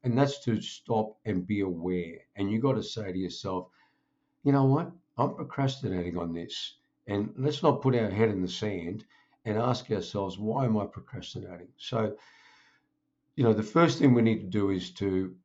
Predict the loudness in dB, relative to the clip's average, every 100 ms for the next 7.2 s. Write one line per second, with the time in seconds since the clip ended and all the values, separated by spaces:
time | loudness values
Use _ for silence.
0 | -8 -2 0 0 -2 -4 -6 -6 -8 -10
1 | -6 -2 0 0 -2 0 0 2 0 2
2 | -2 -4 -8 -6 -6 -6 -6 -6 -4 -6
3 | -6 0 4 4 4 0 0 0 -2 2
4 | 4 2 0 -4 -2 0 4 4 4 0
5 | 0 4 6 8 6 0 -10 -16 -20 _
6 | _ 4 6 6 2 0 -4 -4 -2 2
7 | 0